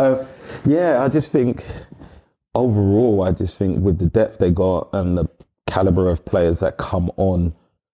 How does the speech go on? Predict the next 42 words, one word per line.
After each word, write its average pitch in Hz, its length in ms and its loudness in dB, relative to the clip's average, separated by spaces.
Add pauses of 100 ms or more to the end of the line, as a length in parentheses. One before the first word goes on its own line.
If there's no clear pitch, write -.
(140)
and 90 140 0
the 85 60 0
t-, - 200 -10
within 98 340 2
the 87 60 0
team 92 340 0
rotation, 90 580 0
I 92 60 -2
think 95 380 -2 (680)
they're 98 160 -2
set - 240 0
up - 180 -2
to - 120 -4
win 90 300 4
it 80 140 -4 (560)
because 92 360 2 (260)
they've 92 200 2
been 98 200 2
through 87 220 -2
it - 80 -4
before. 85 540 -2 (280)
I - 80 -4
think 82 320 -2
they, 82 200 2 (100)
we've 95 180 0
seen 104 200 0
them 87 140 0
win 80 160 -2
thirteen 80 560 -2
games 80 340 -2
back - 320 -4
to - 80 -6
back, 73 260 -2 (580)
and 82 460 0
we've 90 140 2
seen 87 520 0 (180)
them 95 300 2
under 92 240 0
serious 87 720 0
pressure - 420 -4
from 80 220 -2
Liverpool, 82 560 -2